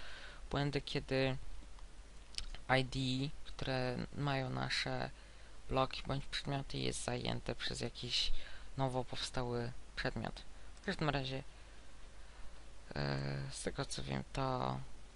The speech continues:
te I D nie są zajęte, więc możemy sobie odpalić grę, stworzyć nowy świat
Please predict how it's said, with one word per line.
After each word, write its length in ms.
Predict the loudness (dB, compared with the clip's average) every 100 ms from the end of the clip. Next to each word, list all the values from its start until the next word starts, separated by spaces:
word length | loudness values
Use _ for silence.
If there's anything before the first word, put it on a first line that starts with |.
| -8 -4
te 160 | -2 -2
I 60 | -2
D 160 | -2
nie 200 | 2 2
są 200 | 2 4
zajęte, 480 | 4 4 0 -2 -2
więc 300 | -2 -4 -4
możemy 420 | -2 -2 -2 -2
sobie 600 | -2 -2 0 2 2 0 -4 -6 -6
odpalić 580 | -8 -4 -2 0 -2 -2
grę, 300 | 2 4 4 2 -2 -2 -4
stworzyć 560 | -4 -2 -2 -2 0 0
nowy 240 | 0 0
świat 380 | 0 4 4